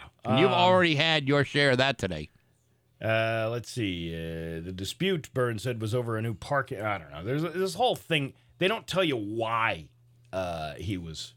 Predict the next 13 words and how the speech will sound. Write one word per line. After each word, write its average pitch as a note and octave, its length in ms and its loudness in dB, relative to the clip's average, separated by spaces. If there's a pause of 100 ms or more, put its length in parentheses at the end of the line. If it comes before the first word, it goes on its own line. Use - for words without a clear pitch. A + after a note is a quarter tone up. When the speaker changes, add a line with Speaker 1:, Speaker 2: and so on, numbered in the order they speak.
Speaker 2:
fired, C#2 420 -10 (640)
eh, F2+ 140 -10
or A2 180 -6
suspended. - 540 -8 (460)
They F#2+ 80 -8
wanna A2+ 180 2
Speaker 1:
Yeah. E2 60 2
Speaker 2:
keep A#2+ 180 -6
that G#2+ 140 -4
under F#2 260 -6
wraps. - 460 -12 (320)
Probably B2 460 -6
because F2 520 -8